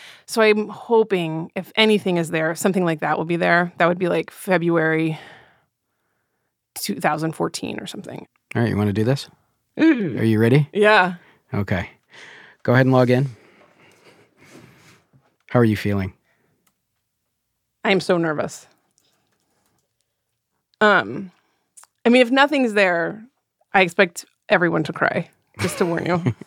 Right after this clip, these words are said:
Speaker 2: <laughs>
Speaker 1: Get ready. <laughs>
Speaker 2: Uh, it says Picture Life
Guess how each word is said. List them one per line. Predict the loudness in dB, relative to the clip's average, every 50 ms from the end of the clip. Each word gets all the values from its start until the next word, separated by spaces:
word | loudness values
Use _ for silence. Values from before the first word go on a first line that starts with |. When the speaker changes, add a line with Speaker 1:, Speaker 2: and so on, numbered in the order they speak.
| _ _
Speaker 2:
<laughs> | _ _ -18 -18 -4
Speaker 1:
Get | _ -2 -2 -2 -2 -2
ready. | -2 0 0 0 -2 -2 -4 -6 -12 _ _ _ 2
<laughs> | 2 2 2 -2 -4 -8 -16 -16 -18 -20 _ _ -20 -20 -20 -20 -20 -20 -20 _ _ _ _ _ _ _ _ _ _ _ -20 _ _ _ _ _ _ _ _ _ _ _ _ _ _ _ _ _ _ _ -6 -6 -6 -6 -8 -16 _ _ _ _ _ _ _ _ _ _ _ _ _ _ _ _ _ -2
Speaker 2:
Uh, | -2 0 0 0 -2 -2 -4 -4 -6 -6 -6 -8 -10 -14 -20 _ _ _ -18
it | -14 -8
says | -6 -6 -6 -6
Picture | -6 -4 -2 0 0 2 4 4 6
Life | 6 6 4 4 0 -4